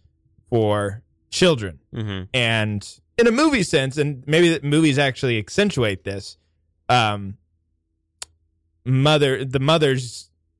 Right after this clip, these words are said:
Speaker 1: if they aren't a good provider, they make crazy people, right?
Speaker 2: Yeah.
Speaker 1: Or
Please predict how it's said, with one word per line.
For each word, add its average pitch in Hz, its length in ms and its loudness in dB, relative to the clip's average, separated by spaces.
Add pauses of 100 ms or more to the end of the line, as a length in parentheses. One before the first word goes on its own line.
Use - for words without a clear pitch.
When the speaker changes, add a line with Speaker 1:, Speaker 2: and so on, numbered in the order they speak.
(420)
Speaker 1:
if - 140 -4
they 143 180 4
aren't 170 220 4
a 165 60 2
good 147 240 2
provider, 127 720 2
they 123 80 0
make 127 220 -2
crazy 170 380 2
people, 104 420 -10 (140)
right? 120 280 -2 (640)
Speaker 2:
Yeah. 156 60 6
Speaker 1:
Or 151 460 4